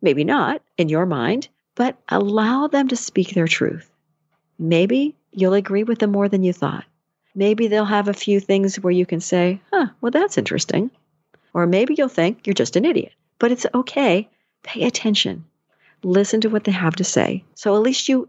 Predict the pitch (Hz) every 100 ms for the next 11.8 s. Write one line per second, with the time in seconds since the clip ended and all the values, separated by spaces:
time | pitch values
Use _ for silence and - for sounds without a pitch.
0 | 170 175 190 - - 170 165 165 156 156
1 | 160 - 120 - - - - _ _ _
2 | _ _ _ _ _ _ _ _ 208 196
3 | - 196 208 - - 196 185 - 170 165
4 | 160 156 147 151 160 156 131 - - _
5 | _ _ _ _ _ 285 320 339 302 277
6 | 240 208 196 190 180 180 170 - - 254
7 | 233 - 226 208 196 190 196 196 202 220
8 | 214 226 247 - 294 - - _ _ _
9 | _ _ _ _ - 233 240 247 - 247
10 | 233 233 220 220 202 185 180 180 - _
11 | _ - 180 214 220 190 151 156